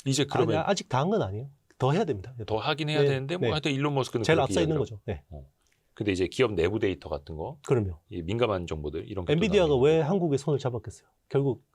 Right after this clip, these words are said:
Speaker 2: 피지컬 에이아이.
Speaker 1: 음.
Speaker 2: 현장에 있던 제조 데이터.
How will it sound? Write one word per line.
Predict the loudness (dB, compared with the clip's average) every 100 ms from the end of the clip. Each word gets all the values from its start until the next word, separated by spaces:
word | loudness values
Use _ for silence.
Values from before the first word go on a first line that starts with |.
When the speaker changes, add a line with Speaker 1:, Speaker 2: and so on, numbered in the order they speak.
| _ _ _ _ _ _ -8
Speaker 2:
피지컬 | -6 -4 -4
에이아이. | -4 -6 -10 _ _ _ _ _ _ -18
Speaker 1:
음. | -16 -16 -18 -18 -14
Speaker 2:
현장에 | -2 0 2 2
있던 | 0 -2 -4 0
제조 | 2 2 2
데이터. | 0 -2